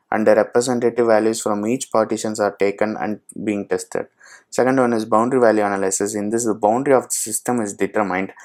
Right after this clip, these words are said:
and, uh, the values that lies, uh, at the boundaries and that lies just inside or outside of the boundaries are taken and are tested. Third one is cause effect graphing. In this, like, we identify the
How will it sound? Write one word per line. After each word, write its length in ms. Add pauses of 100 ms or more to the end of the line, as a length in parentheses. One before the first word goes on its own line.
(300)
and, 340
uh, 260
the 200
values 420
that 240
lies, 320 (140)
uh, 340 (180)
at 160
the 80
boundaries 600 (100)
and 440 (100)
that 320
lies 300 (120)
just 280
inside 340
or 160
outside 400
of 120
the 80
boundaries 440
are 180
taken 380 (360)
and 140
are 140
tested. 480 (520)
Third 180
one 140
is 120
cause 320
effect 300
graphing. 460
In 200
this, 280
like, 260
we 140
identify 480
the 200